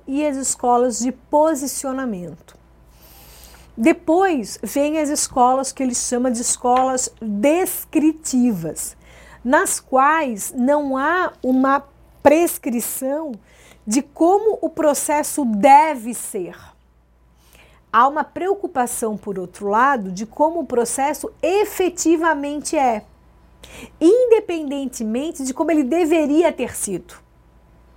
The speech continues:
tá? Pode até, é, alguns autores achar que o melhor era que de-, é, que, é, a estratégia fosse formulado a partir de determinado modelo.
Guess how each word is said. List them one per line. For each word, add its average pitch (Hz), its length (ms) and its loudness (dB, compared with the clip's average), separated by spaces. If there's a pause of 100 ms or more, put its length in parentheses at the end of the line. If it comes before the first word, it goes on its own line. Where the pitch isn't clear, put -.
(140)
tá? 214 400 -2 (400)
Pode 220 260 2
até, 320 640 0 (540)
é, 220 360 4
alguns 220 540 2
autores 254 640 0
achar 311 420 2 (140)
que 392 480 4
o 311 140 -2
melhor 320 640 2
era 294 320 2
que 302 320 0
de-, 277 440 -8
é, 240 240 0 (100)
que, 269 480 -4
é, 226 200 0
a 214 140 0
estratégia 262 640 -2
fosse 320 480 -2
formulado 247 880 -2 (340)
a 302 220 4
partir 294 680 -2
de 254 120 -6
determinado 247 880 -2
modelo. 196 460 -4